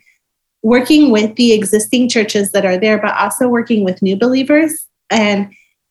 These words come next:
getting away from a model of, like, you start a church and you invite people into it, into more of a model of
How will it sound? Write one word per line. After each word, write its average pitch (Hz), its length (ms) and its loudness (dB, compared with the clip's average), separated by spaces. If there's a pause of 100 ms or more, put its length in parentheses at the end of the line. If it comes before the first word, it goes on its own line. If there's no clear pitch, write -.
(280)
getting 269 320 4
away 214 260 2
from 202 640 -2
a 214 80 0
model 202 440 2
of, 190 200 -4
like, 175 340 -4
you 202 120 0
start 214 340 0
a 202 60 -2
church 202 400 -4
and 202 120 0
you 185 200 -2
invite 185 420 -2
people 214 380 -2
into 226 340 0
it, 180 160 -2
into 202 300 -4
more 220 180 0
of 233 120 0
a 233 100 -2
model 185 340 -2
of 175 300 -6